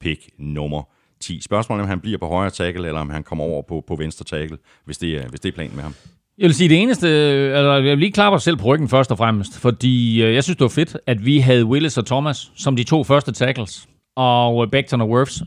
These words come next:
Speaker 2: som de to næste, øh, hvor rigtig, rigtig mange jo havde Wirfs til at blive taget højt. Men, øh, jeg var den overbevisning, at Jedrick Wills, han, han, han var den bedste tackle i, i, øh, den her draft, og Andrew Thomas faktisk var den næstbedste. De fire der, som sagt, de kommer til at, at, at,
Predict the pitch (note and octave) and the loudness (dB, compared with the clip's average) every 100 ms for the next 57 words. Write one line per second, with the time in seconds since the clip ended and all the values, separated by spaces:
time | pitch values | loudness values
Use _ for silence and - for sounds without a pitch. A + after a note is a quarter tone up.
0 | - C3 A#2 B2+ C3+ B2+ C3 A2 - - | -4 -2 -2 -2 0 0 -2 -6 -8 -2
1 | B2+ A#2 B2 A#2 A2+ C3 C#3+ B2 A2+ A#2+ | 0 2 4 2 2 0 0 -2 -2 -2
2 | A#2 A2+ C3 A#2 G#2+ A2+ A2 A2+ C#3+ - | -4 -4 -2 -2 -2 -2 0 2 0 0
3 | C3+ A2+ A2 - B2 A2 A#2+ - - - | -2 -2 -4 0 2 4 2 0 -14 -20
4 | - A#2 A#2+ A#2 A2+ A2+ C#3 C#3+ C#3+ C#3 | -12 0 2 4 2 4 4 4 4 4
5 | B2+ A#2+ B2 A#2+ A2+ G2 A#2 A#2 A2+ C3 | 4 2 0 0 0 0 -2 0 2 2
6 | B2 A#2+ A#2+ A2+ A#2+ A#2 A2+ B2 A#2 G2+ | 2 -2 -2 0 0 0 -2 -2 -2 -2
7 | A#2+ - A2+ - B2 B2+ A2 - A2 A2+ | -4 -4 -8 -2 0 0 -4 -4 -6 -4
8 | A2+ G#2+ G#2+ B2 C3+ A#2+ A2+ A#2+ B2+ A#2+ | -6 -4 -4 -4 -4 -4 -2 -2 -2 -4
9 | A2 A2 A#2 B2 A#2 A2+ A#2 A2 G#2 A#2 | -4 -4 -2 0 0 -2 -2 -2 -2 -2
10 | A#2 A2+ A2+ G#2+ - - - - _ - | -2 -2 -4 -6 -14 -20 -20 -20 _ 0
11 | C#3+ - D#3+ C3+ B2 - G#2+ A#2 B2+ - | 0 4 4 4 0 -6 -4 -2 -2 -6
12 | C3 A#2+ D3+ A2+ A#2+ C3 A#2+ A2 G#2+ A2+ | -6 -2 0 -2 0 0 0 -2 -2 -4
13 | A2 A#2+ B2 A#2+ | -6 -4 -8 -4